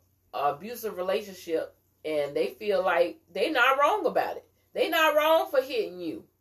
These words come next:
They feel like since they're the man or they have that power, they should do whatever they wanna do to you. So relationships like that, get out.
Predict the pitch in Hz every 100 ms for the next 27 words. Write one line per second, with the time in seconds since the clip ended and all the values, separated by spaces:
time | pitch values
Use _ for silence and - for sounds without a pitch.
0 | _ _ _ _ _ 185 277 - 277 247
1 | 240 220 220 220 185 156 226 262 247 240
2 | 233 233 233 190 175 208 247 240 226 226
3 | 220 214 - 247 233 190 160 196 _ _
4 | _ _ _ _ _ _ _ 156 226 262
5 | 285 302 220 247 240 254 254 262 262 269
6 | 285 269 - 233 185 156 - _ _ _
7 | _ _ _ _ _ - 196 185 175 160
8 | 170 233 302 277 269 247 277 262 196 240
9 | 254 214 - -